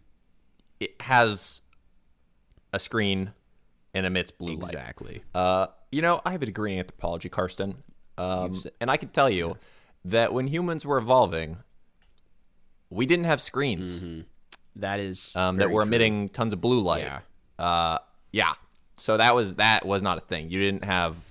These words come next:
Speaker 1: you know, Homo habilis, the handyman,
Speaker 2: <laughs>
Speaker 1: uh,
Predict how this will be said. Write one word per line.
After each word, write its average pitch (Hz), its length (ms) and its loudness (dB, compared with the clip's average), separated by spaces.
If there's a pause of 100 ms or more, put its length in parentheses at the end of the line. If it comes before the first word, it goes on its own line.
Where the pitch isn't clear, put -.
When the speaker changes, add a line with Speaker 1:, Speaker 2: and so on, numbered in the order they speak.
(140)
Speaker 1:
you 90 100 -4
know, 80 160 -6
Homo 92 260 -2
habilis, 85 600 -2 (300)
the - 80 -10
handyman, 87 640 0 (320)
Speaker 2:
<laughs> - 340 -20
Speaker 1:
uh, 76 260 -8